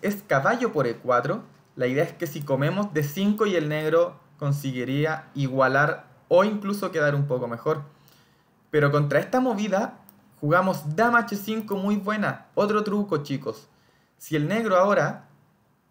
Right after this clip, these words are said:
Bueno, el negro debe defender tres cosas a la vez.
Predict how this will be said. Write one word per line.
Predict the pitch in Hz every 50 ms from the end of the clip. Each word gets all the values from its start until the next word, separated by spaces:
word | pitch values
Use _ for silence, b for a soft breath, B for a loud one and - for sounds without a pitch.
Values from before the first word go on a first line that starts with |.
| _
Bueno, | - - 180 170 139
el | 123
negro | 139 170 202 208 202
debe | 190 185 190
defender | 185 180 180 170 151 143 147 175 180 180 - - - _ _ _ _ _ _ _ _ _ _ _ _ _ _ _ _ _ - _ _ _ _ _ _ _ _ _ _ _ _ -
tres | - 190 220 214
cosas | 214 226 214 214 226 226
a | 226
la | 226 233
vez. | 220 180 143 143 - -